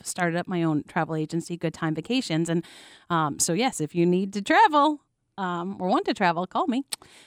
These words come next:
um, or find me on Facebook because I would love to help you out. Um, yeah, um, that's what I'm gonna be focusing on. Um, but, uh, as we transition more into that and, uh, transition out of radio, um, our, during our,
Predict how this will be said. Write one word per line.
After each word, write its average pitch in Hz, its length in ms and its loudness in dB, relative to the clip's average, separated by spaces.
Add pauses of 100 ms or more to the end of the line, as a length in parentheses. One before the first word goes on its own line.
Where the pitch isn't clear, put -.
(120)
um, 165 320 2
or 185 80 0
find 190 200 0
me 208 60 0
on 202 100 -2
Facebook 233 460 -4
because 175 240 -6
I 165 80 0
would 160 120 -2
love 170 180 0
to 175 60 -12
help 185 160 -8
you 202 60 0
out. 190 140 0
Um, 170 260 -4
yeah, 247 200 -2 (280)
um, 180 280 0
that's 180 340 0
what 202 140 -4
I'm 214 180 -2
gonna 254 140 0
be 180 100 -4
focusing 165 520 -4
on. 165 380 -6
Um, 180 260 -2
but, 180 420 -2
uh, 185 300 0
as 196 260 -2
we 214 120 -2
transition 233 640 -2
more 208 300 2
into 269 340 2
that 156 480 -4
and, 175 340 -2
uh, 170 180 2
transition 180 500 -2
out 170 200 0
of 165 140 -6
radio, 185 560 0 (600)
um, 180 640 -2 (380)
our, 175 460 0 (320)
during 190 320 0
our, 170 180 0